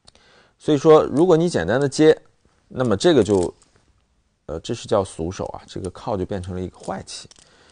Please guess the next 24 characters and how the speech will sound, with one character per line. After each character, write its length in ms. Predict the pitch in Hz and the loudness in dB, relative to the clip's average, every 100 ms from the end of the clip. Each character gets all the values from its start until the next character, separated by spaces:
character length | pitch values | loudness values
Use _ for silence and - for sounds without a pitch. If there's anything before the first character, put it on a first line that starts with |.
| _ _ _ _ _ _ _ - | _ _ _ _ _ _ _ -14
呃， 200 | 90 76 | -10 -8
这 140 | - 185 | -2 0
个 100 | 160 | 2
时 120 | 117 | 2
候 60 | |
黑 180 | 104 151 | 2 0
棋 340 | 139 - 95 - | -2 -2 -2 -4
实 220 | - - | -8 -8
战 200 | 87 117 | -2 -2
呢， 200 | 95 78 92 | -2 -6 -8
坂 120 | - | -10
田 140 | 80 90 | -8 -8
先 160 | 98 | -6
生 180 | 92 92 - - _ _ _ _ _ _ _ _ _ _ _ _ _ | -6 -8 -12 -20 _ _ _ _ _ _ _ _ _ _ _ _ _
再 180 | - 123 | -8 -6
接， 200 | - 73 - _ _ _ - _ _ _ | -6 -12 -16 _ _ _ -20 _ _ _
靠 200 | - 170 | -2 0
一 60 | |
下 80 | 123 | 0
之 120 | 87 | -4
后 60 | 85 | -6
再 140 | 82 | -6
接。 180 | 73 - - _ _ - - - - _ - | -10 -12 -20 _ _ -20 -20 -20 -20 _ -8
呃， 580 | 90 82 80 78 73 | -4 -4 -4 -6 -8